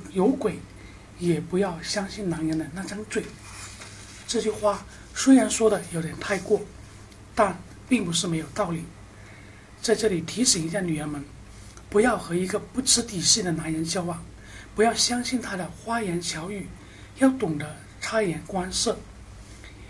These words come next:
与其听其言，莫若观其行，要看他的行为。如果一个男人经常开空头支票，那也要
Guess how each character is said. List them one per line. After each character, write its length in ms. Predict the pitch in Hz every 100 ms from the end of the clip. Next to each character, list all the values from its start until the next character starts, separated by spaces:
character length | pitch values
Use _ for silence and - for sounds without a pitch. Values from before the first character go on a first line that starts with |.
| -
与 120 | 202
其 380 | 190 208 220 254 262
听 280 | 285 294
其 280 | 285 - 190
言， 220 | 175 170 - - - - - - - - - 202
莫 200 | 214 180
若 280 | 190 170 - - - -
观 240 | - 180 180
其 260 | - 151 143
行， 240 | 143 139 - - - -
要 100 | 180
看 200 | - 214
他 80 |
的 120 | 185 -
行 320 | - 170 226
为。 180 | 233 294 - - - - - - - - - - - -
如 140 | - 294
果 100 | 247
一 80 | 254
个 80 |
男 180 | 254 208
人 240 | 208 214 226
经 160 | 240 254
常 120 | 208
开 160 | -
空 200 | 226 233
头 100 | 190
支 160 | 175 190
票， 240 | 233 214 - - - - - -
那 120 | 196 175
也 80 |
要 140 | 170